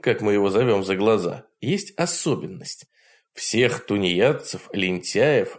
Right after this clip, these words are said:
а в его представлении это все, кроме него, он называет не иначе как алкоголиками. Что, впрочем, не мешает ему пить больше всех и не по разу в день наведываться в здешний бар.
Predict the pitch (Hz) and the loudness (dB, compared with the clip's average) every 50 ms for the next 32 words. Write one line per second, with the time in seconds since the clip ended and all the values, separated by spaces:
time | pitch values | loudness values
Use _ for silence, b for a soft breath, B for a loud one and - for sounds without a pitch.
0 | - - - 101 98 95 95 98 98 98 107 143 135 - 110 104 101 98 - - | -4 0 2 2 2 2 2 0 2 2 4 2 2 2 2 0 0 0 -2 0
1 | - 101 98 95 98 117 127 123 117 113 110 110 104 107 - - 110 101 92 107 | 2 2 2 4 4 4 4 4 4 4 4 4 4 2 2 0 -2 -2 0 -2
2 | 101 - - - 101 92 - - 90 87 87 87 90 90 95 151 202 208 202 208 | -2 -2 -2 0 0 0 0 0 -2 0 0 0 0 2 4 4 4 4 2 -2
3 | - - _ _ - 123 143 165 156 147 147 123 107 107 110 127 131 127 127 - | -6 -16 _ _ 0 0 2 4 4 4 2 2 4 4 4 4 4 4 2 2
4 | - 101 104 104 98 98 95 104 101 95 - - - - 104 98 95 92 - - | -2 -2 -2 0 2 2 2 2 2 2 0 -2 -2 2 2 2 2 2 -2 -8
5 | - _ _ _ _ _ - 104 107 104 104 98 - - - 104 127 143 156 165 | -16 _ _ _ _ _ -2 2 2 2 2 0 -4 -2 0 2 2 2 2 2
6 | 135 104 - - - - - 67 65 - - - _ _ _ _ _ _ _ _ | 2 2 0 -4 -8 -10 -12 -10 -10 -12 -16 -20 _ _ _ _ _ _ _ _
7 | _ _ _ _ _ _ - - - - 151 151 - - - 127 156 180 175 - | _ _ _ _ _ _ -10 -6 -2 2 2 2 2 0 0 0 0 0 0 0
8 | 143 127 120 110 107 101 95 92 - - 107 127 156 147 139 - - 104 98 117 | 2 2 2 2 2 2 2 0 0 2 2 2 2 2 0 -2 -2 0 0 0
9 | 135 127 - - - 117 135 131 107 95 92 101 113 120 117 - 120 117 113 - | 0 -2 -2 -4 -4 -2 -2 -2 -2 -2 0 0 0 0 0 -2 -2 -2 -2 -2
10 | - 101 101 87 - - - - - _ - 104 101 101 92 - 98 95 92 107 | -2 -2 -2 -2 -2 -4 -10 -18 -12 _ -4 -2 0 0 0 2 2 4 4 6
11 | 139 160 147 139 135 113 98 85 95 107 104 104 107 110 107 - - - 104 101 | 4 4 4 2 2 0 0 0 2 2 2 4 2 0 -2 -6 -8 -4 0 2
12 | 95 92 87 90 92 92 95 92 92 92 92 - - - 95 95 98 - 104 98 | 2 4 4 2 2 2 2 2 2 0 0 -2 -2 0 2 2 2 2 0 -2
13 | 98 92 90 87 90 90 90 87 - - 107 110 113 104 87 - - - - - | -4 -4 -4 -2 0 0 0 -2 -2 -2 -2 -2 0 0 0 -2 -2 -4 -10 -20